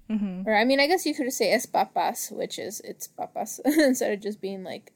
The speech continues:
Speaker 2: papas. Um, but it's pretty, I don't know.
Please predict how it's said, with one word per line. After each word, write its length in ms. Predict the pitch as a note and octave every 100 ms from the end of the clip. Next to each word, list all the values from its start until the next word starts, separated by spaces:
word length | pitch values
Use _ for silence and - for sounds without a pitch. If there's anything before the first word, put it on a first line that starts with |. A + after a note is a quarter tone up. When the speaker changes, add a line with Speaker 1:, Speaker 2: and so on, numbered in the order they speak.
| _
Speaker 2:
papas. 500 | G3 - - - - _ _ _ _ _ _
Um, 400 | - G#3 - G3 G#3 _ _ _ _ _ _ -
but 360 | A3 G#3 G#3 -
it's 160 | A3
pretty, 580 | - C#4+ D4 C#4+ C#4 C4
I 80 | A#3+
don't 140 | C#4
know. 220 | B3 G#3